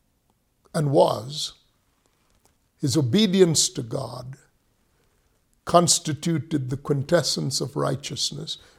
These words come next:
and therefore an acceptable sacrifice, like an innocent lamb. Like,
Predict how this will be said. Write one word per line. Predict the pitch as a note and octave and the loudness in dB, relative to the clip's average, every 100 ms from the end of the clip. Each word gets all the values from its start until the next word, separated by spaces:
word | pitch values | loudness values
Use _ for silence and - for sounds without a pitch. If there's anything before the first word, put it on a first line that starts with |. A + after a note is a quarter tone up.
| - | -2
and | F3 D#3+ | 0 8
therefore | D#3 C#3 E3+ E3 G3+ | 8 8 2 0 0
an | |
acceptable | E3 E3 - D#3+ D#3+ F3+ E3+ | -2 -2 2 4 2 -4 -4
sacrifice, | E3+ - C3 - C#3 D3 D3+ - - _ | -2 -2 -2 -6 -10 -8 -8 -10 -18 _
like | G3 C#3+ D#3 D#3 D#3 - - _ | -4 4 6 4 0 -16 -20 _
an | F3 D3 - | -6 -4 -2
innocent | D3 C#3 - B2+ B2+ - | -2 -2 -4 -6 -10 -6
lamb. | F3 G#3 - G#2+ _ _ _ _ _ _ _ _ _ - | -6 -6 -10 -20 _ _ _ _ _ _ _ _ _ 2
Like, | F3 A3 G#3+ - - - | 8 10 8 2 -6 -18